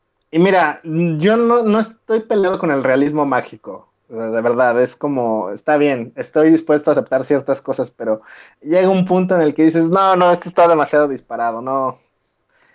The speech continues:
Ahora sí que me perdone Gabriel García Márquez, pero no, realismo mágico, ay, tranquilo, relax, quedito, pequeñas reglas sencillitas de seguir, pero no, nada de que, ah, bueno,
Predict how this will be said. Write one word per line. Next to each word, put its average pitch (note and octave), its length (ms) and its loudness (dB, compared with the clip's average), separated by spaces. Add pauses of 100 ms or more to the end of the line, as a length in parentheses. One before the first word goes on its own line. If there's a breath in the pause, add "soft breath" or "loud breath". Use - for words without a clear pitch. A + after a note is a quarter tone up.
(160)
Ahora C#3+ 140 -2
sí D3 120 -10
que C#3+ 120 -2
me B2+ 120 -2
perdone C#3+ 440 -2
Gabriel C3+ 400 0
García C#3+ 280 0
Márquez, F3+ 420 -2
pero B2 180 -4
no, C3 140 -2
realismo D3+ 360 0
mágico, D#3 460 0
ay, B2+ 160 -10 (760)
tranquilo, B3 1000 2
relax, G3 1200 2 (320)
quedito, G3 960 -2
pequeñas F3 500 -4
reglas E3+ 380 0
sencillitas D3 680 -6
de C3+ 100 -4
seguir, D#3+ 400 -2
pero C3 180 -4
no, E3 280 0
nada E3 260 2
de D3 100 -2
que, D3 200 -8 (1400 soft breath)
ah, - 420 -4
bueno, E3 260 0